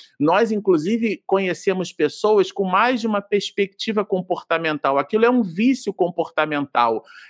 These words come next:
É, então, é como se fosse uma relação dual da própria criatura, né?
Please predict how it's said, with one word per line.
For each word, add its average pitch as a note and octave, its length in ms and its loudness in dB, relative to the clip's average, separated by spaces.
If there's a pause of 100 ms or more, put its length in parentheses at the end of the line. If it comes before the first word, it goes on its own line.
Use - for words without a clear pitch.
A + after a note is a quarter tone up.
(100)
É, D3 160 4
então, E3 260 2
é A3 80 4
como A3+ 220 2
se G#3+ 140 -6
fosse A3+ 280 0
uma G#3+ 120 0
relação G3+ 520 0
dual F3 560 6
da C3+ 140 2
própria F3+ 440 0
criatura, D#3+ 720 0
né? D#3 200 0